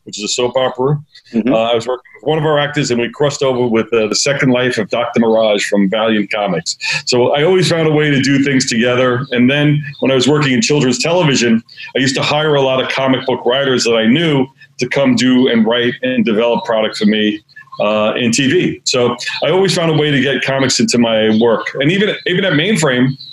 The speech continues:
Speaker 1: when we did Reboot, everybody was a comic book fan. So comic book talk was our shorthand. We would describe things by the way of discussing comics, like, "This should look like Doctor Strange's world,"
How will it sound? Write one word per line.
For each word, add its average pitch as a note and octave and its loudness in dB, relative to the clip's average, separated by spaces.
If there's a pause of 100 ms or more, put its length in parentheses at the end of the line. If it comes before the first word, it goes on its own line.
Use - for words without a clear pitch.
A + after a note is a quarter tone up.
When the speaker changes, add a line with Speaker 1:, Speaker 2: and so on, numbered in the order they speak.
(280)
Speaker 1:
when C3+ 2
we C#3 2
did C#3 2
Reboot, C#3+ 2 (480)
everybody E3+ 2
was D#3 2
a C#3+ 0
comic D#3+ 0
book A#2 -2
fan. G2 0
So A#2 0 (200)
comic D#3 -2
book D#3+ -4
talk D3 0
was C3+ 0
our B2+ 2
shorthand. A#2 -4 (300)
We B2+ -4
would B2+ -2
describe D3 -2
things D3 -2
by B2 -4
the B2 -2
way B2+ 2
of A2+ -6
discussing A#2+ -4
comics, B2+ -2
like, A2 -2
"This F3+ -2
should F#3 0
look F3+ 0
like D3+ -2
Doctor F3+ -2
Strange's E3 -2
world," B2+ 0